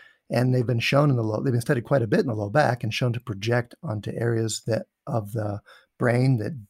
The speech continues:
do respond emotionally or with an unpleasant response to the signal there. So they seem to have a particularly upsetting type of pain.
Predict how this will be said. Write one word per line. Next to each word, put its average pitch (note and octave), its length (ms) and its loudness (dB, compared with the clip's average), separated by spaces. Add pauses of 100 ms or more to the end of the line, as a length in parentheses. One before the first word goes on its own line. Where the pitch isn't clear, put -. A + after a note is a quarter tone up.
(220)
do D#3 240 6
respond A2+ 840 0 (540)
emotionally B2 840 2
or B2 160 0
with A2+ 220 -2
an A2 120 -2
unpleasant C#3+ 640 0
response A2 500 -4
to - 140 -8
the A2 120 -10 (220)
signal G#2 460 -4
there. G#2+ 200 -2
So B2+ 140 -4
they G#2+ 120 -6 (100)
seem C3+ 180 -2
to B2 80 0
have G#2+ 120 -2
a G#2 40 -10
particularly G#2+ 540 -6 (300)
upsetting C3+ 760 2
type G#2 240 -6
of F#2 140 -10
pain. G#2 380 -6